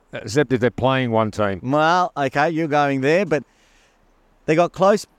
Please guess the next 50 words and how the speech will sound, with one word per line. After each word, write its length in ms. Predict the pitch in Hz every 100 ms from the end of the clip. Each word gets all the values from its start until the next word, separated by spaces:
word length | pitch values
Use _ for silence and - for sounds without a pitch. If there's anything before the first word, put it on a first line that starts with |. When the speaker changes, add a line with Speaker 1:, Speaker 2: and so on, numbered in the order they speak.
| _
Speaker 1:
I 80 | -
mean, 160 | 202 185
how 340 | 185 220 220
did 140 | 214 208
Hong 260 | 190 185
Kong, 360 | 170 160 151 147
China 420 | - 135 131 127
lose 340 | 117 117 120 95
from 160 | 107
there? 200 | 104 98
Seriously, 440 | 87 131 127 - 107
with 120 | 98
the 60 | 98
bat. 280 | 107 92 - _ _ _ _ -
Seriously. 460 | 160 160 151 104 - _ _
Speaker 2:
I'm 160 | 175 196
gonna 160 | 202
actually 500 | 156 143 156 143 127 - _ _ -
have 160 | 139
a 40 | 120
chat 300 | 170 131 - _ _ _ -
to 100 | 127
Virendeep 480 | 110 120 113 113 101 _ _ _ -
when 160 | 127
we 80 | 117
start 300 | 107 131 120
the 80 | 113
games 260 | 117 110 120
up 100 | 113
again 220 | 98 107
tomorrow, 360 | 101 117 98
and 80 | 101
I'm 180 | 143 170
gonna 220 | 135 110
ask 300 | 117 127 131
him 120 | 120 107
about 280 | 104 113 110
how 200 | 139 135
this 180 | 123
bowling 380 | 90 120 127 127
attack 300 | 117 120 107
has 100 | 110 95
changed 520 | - 123 110 101 - _ -
to 80 |
the 80 | 117
point 280 | - 135 120
where 120 | 123
you 220 | 120 120 127
can 260 | 127 131
defend. 300 | 113 107 117